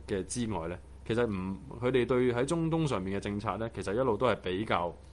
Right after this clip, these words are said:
比較係有立場，但係就唔會話有一個叫做，呃，determine 咗個方向嘅。噉但係我覺得喺 Donald Trump 當選咗之後呢，其實一連串有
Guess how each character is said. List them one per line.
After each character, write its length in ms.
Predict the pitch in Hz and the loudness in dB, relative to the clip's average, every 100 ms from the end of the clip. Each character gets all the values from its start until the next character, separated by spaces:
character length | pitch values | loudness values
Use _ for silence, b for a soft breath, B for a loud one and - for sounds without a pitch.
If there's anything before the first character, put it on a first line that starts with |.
| B B - - - - - | B B -20 -20 -20 -20 -4
比 140 | - 180 | 4 6
較 160 | 156 | 6
係 100 | 117 98 | 4 4
有 160 | 110 | 6
立 60 | 123 101 | 6 4
場， 240 | 98 80 - - | -2 -6 -8 0
但 180 | 101 104 | 2 2
係 280 | 107 95 92 B B - | 2 0 -2 B B -2
就 160 | 110 | 0
唔 160 | 101 85 | 2 0
會 140 | 92 | 2
話 280 | 107 92 87 - - - | 4 4 0 -6 -14 -4
有 220 | 101 117 | 2 2
一 40 | |
個 260 | 147 101 90 - - - - - - - - | 2 0 -2 -6 -16 -18 -18 -18 -20 -20 -6
叫 140 | - 120 | 2 2
做， 280 | 107 92 82 B B B - | 4 2 0 B B B -6
呃， 200 | 107 90 85 - - - - | -2 -2 -4 -14 -20 -20 -4
determine 640 | 117 113 160 160 135 80 | -2 6 8 8 6 2
咗 160 | 80 92 | 0 0
個 100 | 95 | 0
方 320 | - 101 95 | 2 2 2
向 120 | 85 | -4
嘅。 40 | 82 - - - B B | -8 -12 -14 -16 B B
噉 120 | 208 226 | 2 4
但 0 | |
係 100 | 139 | 6
我 80 | |
覺 80 | 165 | 4
得 60 | 208 | 4
喺 340 | 120 139 196 B B B - | 4 4 2 B B B 4
Donald 280 | 185 180 | 6 6
Trump 460 | 170 180 175 175 165 - - - | 4 2 2 -2 -4 -10 -16 -4
當 260 | 160 165 165 | 0 2 0
選 240 | 110 113 | 0 0
咗 100 | 131 | 2
之 180 | 131 143 | 2 0
後 100 | 101 | 2
呢， 120 | 117 | 2
其 80 | 92 | 2
實 80 | 92 | 2
一 80 | 131 | 2
連 220 | 104 82 | 0 -4
串 220 | 78 98 | -6 -4
有 180 | 95 | -2